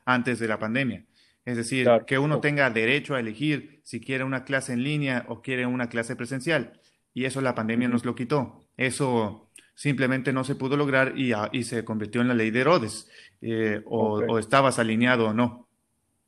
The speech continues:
Speaker 2: Ujú.
Speaker 1: Perdón,
Speaker 2: ¿Tú crees
Speaker 1: o
Speaker 2: que
Speaker 1: estabas
Speaker 2: hubiera
Speaker 1: alineado sí o sí.
Speaker 2: Oh, claro. ¿Tú crees que hubiera sido más, em, probable, ¿no? Más capacitado,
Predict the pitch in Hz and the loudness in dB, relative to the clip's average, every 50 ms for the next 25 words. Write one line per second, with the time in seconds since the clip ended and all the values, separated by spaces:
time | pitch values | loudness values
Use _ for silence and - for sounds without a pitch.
0 | _ _ _ _ _ - 127 113 117 117 110 - _ _ _ _ _ _ _ _ | _ _ _ _ _ -10 -8 -4 -4 -4 -4 -6 _ _ _ _ _ _ _ _
1 | _ _ _ _ _ _ _ - 127 120 127 143 - - 220 220 208 - 123 101 | _ _ _ _ _ _ _ -2 0 4 4 6 8 10 10 10 8 8 4 6
2 | 98 101 101 151 147 - 175 - 117 117 123 139 139 127 113 117 135 120 107 107 | 8 8 10 10 10 10 8 6 4 4 4 4 4 2 2 0 -2 -2 -2 -2
3 | 120 - - - - _ _ _ _ _ _ _ _ _ _ - 135 131 120 117 | -4 -6 -6 -10 -20 _ _ _ _ _ _ _ _ _ _ 8 8 10 8 8
4 | - 117 117 113 113 - - - 160 165 202 214 180 - 185 175 165 147 139 143 | 6 4 4 4 4 2 -2 0 4 6 6 6 6 6 4 4 4 6 6 6
5 | 156 165 156 - - 156 156 151 147 151 147 147 - - - - 139 139 139 135 | 8 6 6 4 2 2 2 4 4 4 4 2 0 -6 -4 0 2 4 6 8
6 | 131 127 127 120 117 117 113 110 107 104 101 - - 127 120 117 120 127 127 113 | 8 8 6 4 2 0 -2 -4 -6 -10 -10 -2 4 6 8 10 10 10 10 8
7 | 110 107 101 107 117 127 123 110 110 117 117 - - 127 117 - - 113 - - | 6 2 -4 -4 -6 -6 -6 -6 -6 -8 -8 -4 -2 -2 0 0 0 -2 -2 -4
8 | 110 - 117 113 117 117 117 117 | -4 0 2 2 4 2 2 -2